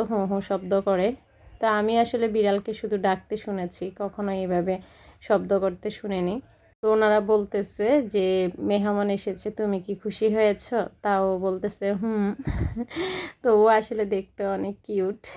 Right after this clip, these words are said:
তো যেহেতু আমার মেয়ের ফ্রেন্ড, ওরা দুই বান্ধবী মিলে, আহ, বিড়ালটাকে অনেক আদর করতেছিল। তো ভাবি উমরা থেকে এসেছে তিন দিন, চার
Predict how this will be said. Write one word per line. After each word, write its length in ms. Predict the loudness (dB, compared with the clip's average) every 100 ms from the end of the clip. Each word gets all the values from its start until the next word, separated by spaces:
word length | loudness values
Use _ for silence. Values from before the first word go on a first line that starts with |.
| -12 -6 -6 -6
তো 100 | -6 -4
যেহেতু 320 | 2 2 2
আমার 240 | -2 -2 -2
মেয়ের 320 | -2 0 -2
ফ্রেন্ড, 400 | -4 -2 0 2 2
ওরা 180 | 2 0
দুই 260 | 0 0 2
বান্ধবী 520 | 2 2 2 0 0
মিলে, 360 | -2 -2 -2 -4 -6 _ _ -20 _ _
আহ, 80 | 0
বিড়ালটাকে 560 | 2 4 2 -2 -4 0
অনেক 280 | 0 0 -2 -2
আদর 220 | 0 -2
করতেছিল। 580 | -2 -8 -6 -6 -2 0 -2 -4 _ _ _ -20
তো 100 | -4 -2
ভাবি 280 | 2 2 2
উমরা 200 | 2 4
থেকে 240 | 2 2 0
এসেছে 400 | 0 -2 -6 -4 -4 -2
তিন 180 | -2 -2 0
দিন, 180 | 0 0 -2 -8 _
চার 180 | -2